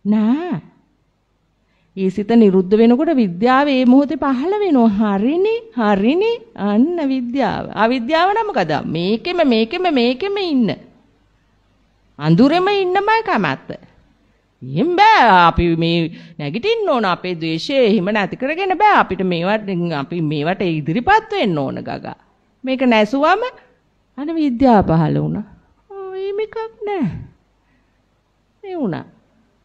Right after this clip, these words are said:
දැන් මේව කිව්වට බෑ. දැන් මම මේ අත්දැකපුවනේ. දැන් ඕගොල්ලොත් මේව අත්දකින්න ඕන.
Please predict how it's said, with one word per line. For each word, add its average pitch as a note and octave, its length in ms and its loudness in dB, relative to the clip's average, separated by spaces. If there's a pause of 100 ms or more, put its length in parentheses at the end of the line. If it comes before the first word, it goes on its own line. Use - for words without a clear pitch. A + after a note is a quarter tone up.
(1600)
දැන් D#4 180 2
මේව F#4+ 240 2
කිව්වට F#4 520 2
බෑ. G4+ 260 2
දැන් C4+ 180 2
මම B3+ 300 4
මේ C4+ 160 2
අත්දැකපුවනේ. F#4 840 0
දැන් F4+ 160 4
ඕගොල්ලොත් F4+ 460 0
මේව F#4+ 200 0
අත්දකින්න D#4 680 0
ඕන. D#3 240 -8